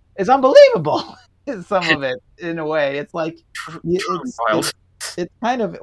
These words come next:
Speaker 1: it's kind of wild that, that so much of it is so predictive in some ways.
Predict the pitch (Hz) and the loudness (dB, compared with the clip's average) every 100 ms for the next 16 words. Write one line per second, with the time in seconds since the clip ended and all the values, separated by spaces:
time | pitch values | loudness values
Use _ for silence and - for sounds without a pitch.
0 | 160 165 - 220 233 180 208 302 247 120 | -12 -12 -8 -6 -2 2 2 2 -2 -4
1 | 104 123 139 139 135 143 143 131 123 _ | -8 -12 -8 -8 -6 -10 -6 -6 -6 _
2 | _ _ _ _ _ _ _ _ _ - | _ _ _ _ _ _ _ _ _ -20
3 | - 170 185 160 208 175 127 120 123 117 | -14 -8 -6 -4 -6 -6 -8 -8 -10 -12
4 | - 143 139 - 113 143 - 147 - 110 | -6 -6 -6 -12 -12 -12 -10 -12 -12 -18
5 | 110 117 107 - - - | -20 -20 -18 -20 -20 -20